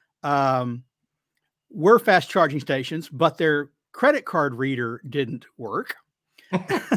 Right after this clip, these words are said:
So he's there, he's plugged it in, and nothing's happening. And he keeps putting it in, "Sorry, try another. Sorry, try another." Uh, he couldn't get the charge, so he had to go, you know, it's like,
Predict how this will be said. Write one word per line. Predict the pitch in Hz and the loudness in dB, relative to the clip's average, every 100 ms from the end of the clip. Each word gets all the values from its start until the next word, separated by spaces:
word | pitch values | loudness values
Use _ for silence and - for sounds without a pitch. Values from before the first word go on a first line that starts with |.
| - - - - | -4 -10 -14 4
So | 262 226 - - | 8 8 6 2
he's | 247 151 | 2 4
there, | 175 311 233 220 269 _ - | 8 8 8 4 0 _ -8
he's | 185 233 - | -2 -2 -2
plugged | - 202 269 247 | 0 2 4 2
it | 285 | 4
in, | 330 240 233 254 - _ - | 6 6 4 0 -6 _ -2
and | 170 156 147 139 - | 0 2 0 -4 -12
nothing's | 139 151 180 202 202 202 | -8 -2 0 0 -4 0
happening. | 196 190 135 123 | 0 0 -4 -6
And | 147 | -6
he | |
keeps | - 208 - | -4 -6 -2
putting | 202 208 | 0 2
it | 196 196 131 | 0 -2 -4
in, | 135 | -6
"Sorry, | - 185 180 180 | 0 2 2 0
try | 175 170 165 165 | -2 -2 0 0
another. | 160 156 156 156 151 - _ | 0 0 0 -2 -4 -12 _
Sorry, | - 160 170 175 | -4 0 0 0
try | - 165 160 160 | -4 -4 0 0
another." | 151 147 143 143 139 _ _ _ - | -2 -2 -2 -4 -6 _ _ _ -12
Uh, | 180 | -8
he | 175 196 | -6 -4
couldn't | 247 220 196 | -2 -2 -2
get | 180 208 | -4 -4
the | 170 | -6
charge, | - 214 214 165 190 - | -2 0 0 -2 -4 -12
so | - 156 | -6 -4
he | 143 165 135 | -4 -8 -12
had | - 165 | -10 -10
to | 143 | -6
go, | 156 135 _ _ _ _ | -6 -6 _ _ _ _
you | 151 151 | -16 -12
know, | 127 | -10
it's | 123 | -8
like, | 120 | -12